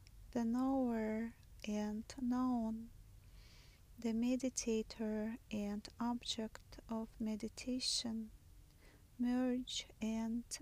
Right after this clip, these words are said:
become one. They are not separate entities.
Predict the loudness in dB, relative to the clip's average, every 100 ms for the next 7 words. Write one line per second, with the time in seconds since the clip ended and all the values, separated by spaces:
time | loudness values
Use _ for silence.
0 | -6 -8 -8 -4 -2 0 -2 -4 -10 -20
1 | -8 -4 -2 0 -2 -4 -8 -14 -20 -20
2 | -20 -20 -20 -20 -20 -20 -20 -18 -18 -18
3 | -20 -18 -6 0 2 2 2 2 2 0
4 | -2 -8 2 2 2 -2 -2 -2 -4 -6
5 | -4 -2 -4 -8 -8 -8 -2 0 0